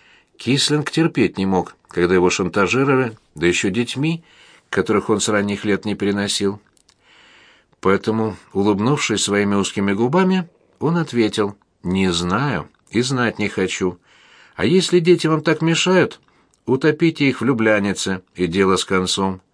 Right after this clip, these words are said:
Осведомитель посмотрел на лицо Кислинга, понял, что больше обычной суммы ему не видать,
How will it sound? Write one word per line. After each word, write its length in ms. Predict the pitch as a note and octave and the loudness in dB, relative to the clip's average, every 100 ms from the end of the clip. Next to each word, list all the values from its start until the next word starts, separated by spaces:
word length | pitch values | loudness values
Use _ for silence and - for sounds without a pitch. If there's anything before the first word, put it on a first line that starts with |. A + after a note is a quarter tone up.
| _ _ _ _ _ _ _ _ | _ _ _ _ _ _ _ _
Осведомитель 720 | - E2 - F#2 F#2 A2+ C3 F2+ | -8 -6 -2 0 0 0 -2 -4
посмотрел 560 | G2 F#2 G2 F2+ G2 | -4 -2 -2 -2 -2
на 80 | F#2+ | 0
лицо 320 | F2+ F2 - | 0 -2 -2
Кислинга, 720 | F2 - G#2+ A#2+ B2 C3 C3+ C3 _ _ _ _ _ _ | -4 -2 -4 -2 -4 -2 -4 -6 _ _ _ _ _ _
понял, 300 | - E3+ B2+ | 0 2 2
что 220 | - G2+ | -2 -2
больше 320 | F2+ G#2 F#2 G2+ | 0 0 0 0
обычной 480 | F#2 G#2 - F#2+ | 0 -2 0 0
суммы 380 | F2+ - G2+ G2 | 0 0 0 0
ему 180 | F#2+ F#2+ | 0 0
не 140 | F#2+ | 0
видать, 460 | F#2 A2 D3+ F3 - | 0 0 2 0 -2